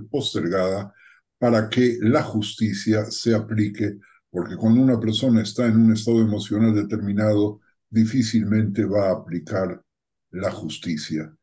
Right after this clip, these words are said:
No en vano, muchas legislaciones penales bajan la pena cuando la persona que cometió el crimen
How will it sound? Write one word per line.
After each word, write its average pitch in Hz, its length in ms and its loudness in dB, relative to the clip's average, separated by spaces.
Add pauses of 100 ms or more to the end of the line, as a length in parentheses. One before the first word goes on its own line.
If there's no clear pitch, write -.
(200)
No 131 380 4
en 123 160 6
vano, 107 480 4
muchas 110 400 2
legislaciones 107 880 0
penales 131 800 0 (460)
bajan 110 520 0
la 117 160 0
pena 135 340 2
cuando 127 560 4
la 98 160 2
persona 110 600 2
que 107 280 0
cometió 90 500 0
el 90 140 -4
crimen 120 560 2